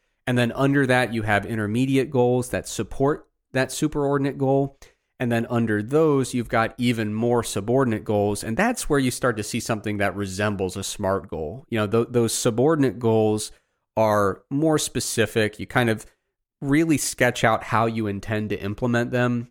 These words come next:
i-, in a really defined way. Um, but they are now contextualized within this broader hierarchy, which is anchored by a superordinate goal. Um,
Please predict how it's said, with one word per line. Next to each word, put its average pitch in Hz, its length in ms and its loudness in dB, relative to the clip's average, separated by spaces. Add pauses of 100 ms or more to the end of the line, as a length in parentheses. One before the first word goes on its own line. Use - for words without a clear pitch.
(120)
i-, 107 60 -4
in 107 220 -2
a 101 80 4
really 110 320 2
defined 101 520 0
way. 104 460 0 (340)
Um, 113 300 2 (100)
but 139 200 2
they 135 160 4
are 131 160 4
now 123 280 2
contextualized 110 1120 -2
within 107 260 -4
this 101 160 -4
broader 101 380 2
hierarchy, 123 640 0
which 104 220 -6
is 98 160 -10 (100)
anchored 117 640 0
by 107 160 0
a 101 80 2
superordinate 98 800 -2
goal. 101 400 0 (400)
Um, 101 440 2